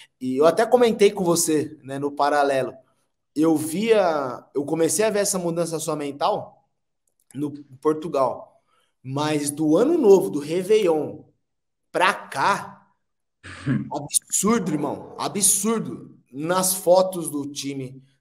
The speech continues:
Speaker 1: nas divulgações do time, e você deixou, você parou um pouco de, de, de, de, de usar o seu Instagram pessoal, e mesmo assim a gente começou a com-, eu acompanhava isso pelo Palma, eu falava, "Velho, o Luan tá diferente, mano,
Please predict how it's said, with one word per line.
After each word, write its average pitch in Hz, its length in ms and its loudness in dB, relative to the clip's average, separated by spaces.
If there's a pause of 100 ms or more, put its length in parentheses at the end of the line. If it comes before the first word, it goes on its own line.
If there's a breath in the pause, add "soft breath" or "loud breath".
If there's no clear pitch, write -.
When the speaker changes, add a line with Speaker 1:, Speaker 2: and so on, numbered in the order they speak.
(120)
Speaker 1:
nas 165 260 -2
divulgações 175 580 2
do 160 60 -8
time, 151 220 -8
e 165 60 -6
você 175 320 0
deixou, 185 460 -2
você 165 240 -4
parou 175 320 2
um 226 100 -6
pouco 165 360 -2
de, 131 240 -8
de, 127 180 -12
de, 123 260 -14
de, 117 340 -12
de 117 120 -14
usar 139 160 -2
o 143 80 2
seu 143 140 -4
Instagram 135 380 -2
pessoal, 123 600 -2 (460 loud breath)
e 123 600 -6
mesmo 214 400 6
assim 208 280 2
a 214 60 0
gente 220 220 -6
começou 214 500 0
a 214 100 -2
com-, 208 240 -8
eu 170 160 2
acompanhava 180 640 0
isso 180 300 -6
pelo 190 280 -4
Palma, 175 260 0
eu 170 40 -2
falava, 160 300 -6
"Velho, 139 200 -4
o 127 40 -4
Luan 135 140 -2
tá 135 120 -6
diferente, 131 640 -10
mano, 107 160 -20